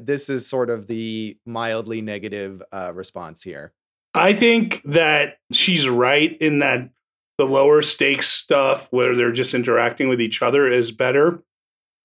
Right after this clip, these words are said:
Speaker 2: But I agree with you. The humor is there throughout. Stay Puft Marshmallow Man is one of those jokes they go such a long way for, and it probably shouldn't pay off, but man, it's beloved. And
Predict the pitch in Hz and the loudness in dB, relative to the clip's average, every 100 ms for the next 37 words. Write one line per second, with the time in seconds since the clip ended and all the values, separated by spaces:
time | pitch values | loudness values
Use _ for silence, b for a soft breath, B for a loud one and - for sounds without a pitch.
0 | - 139 151 160 139 160 151 151 175 165 | -4 0 4 4 4 4 4 2 2 2
1 | 131 B B _ - 127 156 160 160 131 | 2 B B _ -6 -2 2 4 4 2
2 | 147 139 127 135 123 123 - _ _ 123 | 2 0 2 2 2 0 -6 _ _ 0
3 | 131 135 143 123 - _ _ _ - - | 2 4 2 2 -2 _ _ _ -12 -2
4 | 175 170 208 165 156 165 170 190 180 175 | 2 2 2 2 2 2 2 4 4 4
5 | 165 170 170 180 135 127 139 156 156 135 | 4 2 2 0 -2 -2 0 4 2 2
6 | 120 147 143 131 123 113 - - 127 - | 0 0 0 -2 -2 -4 -4 -4 -2 0
7 | 143 117 120 123 110 104 107 - 143 143 | 0 0 0 -2 -2 -2 -2 -4 0 4
8 | 165 160 B _ - 131 127 123 117 117 | 2 0 B _ -6 -2 0 0 -2 -4
9 | - 143 143 - _ _ _ _ _ _ | -2 -2 -2 -8 _ _ _ _ _ _
10 | - 214 233 220 - - 175 151 147 135 | -10 -4 -2 0 2 2 0 0 0 2
11 | 135 135 139 - 120 113 110 98 - - | 2 2 0 -2 -2 -2 -4 -10 -16 -4
12 | 156 156 147 135 - 143 117 110 113 113 | -2 0 0 -2 -2 -2 0 -2 -2 -2
13 | 110 107 107 | -4 -6 -8